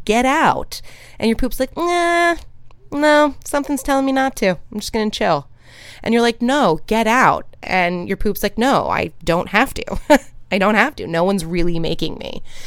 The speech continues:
And you're like, "But I am." And then it's like, "Yeah, but the medication is telling me that you're not. So even if you're directly telling me that you need me to get out,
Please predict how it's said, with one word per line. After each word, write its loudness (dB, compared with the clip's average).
And -2
you're 4
like, 0
"But 2
I 2
am." 0
And -4
then 0
it's -6
like, -6
"Yeah, 2
but -4
the -4
medication -2
is -4
telling -2
me -2
that 0
you're -2
not. -2
So 0
even 2
if -2
you're 0
directly 0
telling -2
me -2
that -6
you -4
need -8
me 0
to -2
get -2
out, 0